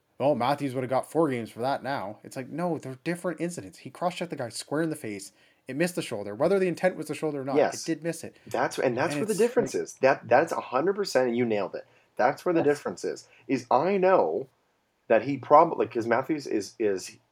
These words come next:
Speaker 2: like, before the, uh, he's not this year, but he's been, like, Lady Byng candidate. Like, that's just how he
Speaker 1: Yeah.
Speaker 2: is. It's very uncommon. Like, I, I, I firmly believe with everything I have that he meant to hit him in the shoulder or in the arm or somewhere in there, and he, and he missed.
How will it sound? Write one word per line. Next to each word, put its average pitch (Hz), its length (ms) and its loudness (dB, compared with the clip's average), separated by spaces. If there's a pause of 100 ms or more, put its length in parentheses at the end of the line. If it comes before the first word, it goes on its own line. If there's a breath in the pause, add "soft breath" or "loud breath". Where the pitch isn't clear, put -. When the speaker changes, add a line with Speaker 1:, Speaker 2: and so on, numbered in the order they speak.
Speaker 2:
like, 92 260 -8 (160)
before 120 340 0
the, 139 160 2
uh, 98 60 0
he's 98 180 -4
not 117 160 8
this 104 220 0
year, 80 180 -8 (260 soft breath)
but 113 120 2
he's 139 140 -2
been, 147 240 2
like, 107 180 2
Lady 110 280 2
Byng 160 200 4
candidate. 160 500 0
Like, 98 140 -2
that's 117 160 2
just 135 160 -4
how 98 240 0
he 127 100 0
Speaker 1:
Yeah. 202 120 0
Speaker 2:
is. - 240 -6 (560)
It's 117 180 2
very 101 420 2
uncommon. 143 600 0 (400)
Like, 120 160 0
I, 110 200 2 (120)
I, 104 180 2 (140)
I 101 200 2
firmly 165 440 2
believe 107 480 0
with 101 100 0
everything 104 260 0
I 104 80 -2
have 98 300 2
that 92 140 -6
he 110 220 -6
meant 107 280 -2 (100)
to 104 140 -2
hit 104 180 0
him 101 140 -2
in 98 60 -4
the 95 80 -6
shoulder - 400 -8 (260)
or 104 160 2
in 107 80 0
the 113 140 2
arm 95 320 0
or 92 80 -2
somewhere 98 320 -2
in 92 80 -6
there, 92 260 -4 (240 loud breath)
and 113 140 0
he, 113 200 0
and 113 120 0
he 131 80 2
missed. - 420 -4